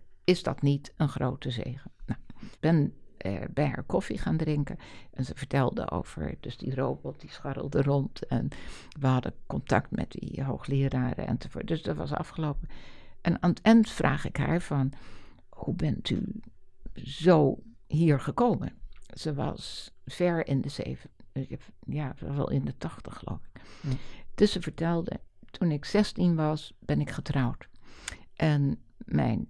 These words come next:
Speaker 1: toenmalige echtgenoot... Die vond het niks dat ik mijn school zou afmaken... En vond het niks dat ik wilde reizen.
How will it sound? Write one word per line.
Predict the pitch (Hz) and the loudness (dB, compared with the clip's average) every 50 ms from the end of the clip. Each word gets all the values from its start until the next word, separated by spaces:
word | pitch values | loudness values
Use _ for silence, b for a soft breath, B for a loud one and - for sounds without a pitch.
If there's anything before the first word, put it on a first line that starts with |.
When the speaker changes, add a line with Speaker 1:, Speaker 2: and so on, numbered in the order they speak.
| - | -2
Speaker 1:
toenmalige | - - 196 180 151 139 139 - 139 131 - - - | 2 6 8 8 8 8 6 4 0 -4 -6 -2 -2
echtgenoot... | - 170 - - - 170 160 156 151 147 151 147 - B B B B B B B B B | 0 -2 -2 -2 2 4 6 8 8 6 6 2 -2 B B B B B B B B B
Die | - - 165 | 0 0 0
vond | - 185 170 147 - | 2 4 2 2 2
het | - - - | 4 6 8
niks | 185 196 175 - - - - - - - - - - - | 10 10 8 6 2 -6 -8 -8 -10 -12 -14 -14 -14 -14
dat | - - - 143 - - - - | -4 0 0 0 0 0 -6 -12
ik | - - - - | -12 -10 -6 -2
mijn | - 143 | -2 -2
school | - - 196 196 202 190 | 2 6 6 6 6 6
zou | - 185 160 - | 4 4 4 4
afmaken... | - 160 156 - - 165 143 139 139 143 - - - - - - | 2 -2 -2 -2 -2 -2 0 0 -2 -4 -6 -8 -10 -10 -4 2
En | 139 147 143 | 2 2 2
vond | - 160 143 143 | 2 -2 -2 -2
het | - - - | -4 -2 0
niks | 151 147 147 - - | 0 0 -2 -4 -6
dat | - - - | -8 -6 -4
ik | - - - - - - | -6 -6 -8 -10 -14 -4
wilde | 151 139 135 139 151 143 | 0 0 0 4 4 6
reizen. | 147 165 160 135 120 120 - - | 8 8 8 8 6 4 0 -6